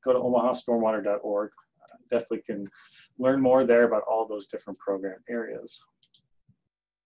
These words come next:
So for today, we're just gonna kinda set the stage, make sure everyone's on the same page for what we're talking about in terms of sustainable landscapes. Kinda my angles and the stormwater program is, is definitely water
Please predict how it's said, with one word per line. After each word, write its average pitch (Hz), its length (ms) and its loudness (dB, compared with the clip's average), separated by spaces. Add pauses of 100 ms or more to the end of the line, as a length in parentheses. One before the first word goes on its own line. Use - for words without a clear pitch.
(320)
So 143 200 -4
for 131 160 -2
today, 180 500 0
we're 151 140 0
just 160 160 -2
gonna 151 120 -4
kinda 135 160 2
set 123 220 -4
the - 60 -6
stage, 113 600 -4
make 117 200 -4
sure 120 160 0
everyone's 113 260 -2
on 110 120 -4
the 101 60 -6
same 107 280 -8
page 104 340 -8
for 98 240 -6
what 107 360 -4 (260)
we're - 160 -14
talking 104 340 -6
about 104 320 -4
in 104 80 -14
terms 101 260 -12
of 104 60 -14
sustainable 147 480 -6
landscapes. - 640 -8 (500)
Kinda 120 400 2 (200)
my 127 180 2
angles 117 420 0 (220)
and 107 320 -8
the 98 40 -10
stormwater 110 500 -4
program 110 440 -2
is, - 380 -10
is - 140 -12
definitely 110 340 -2
water 104 420 -4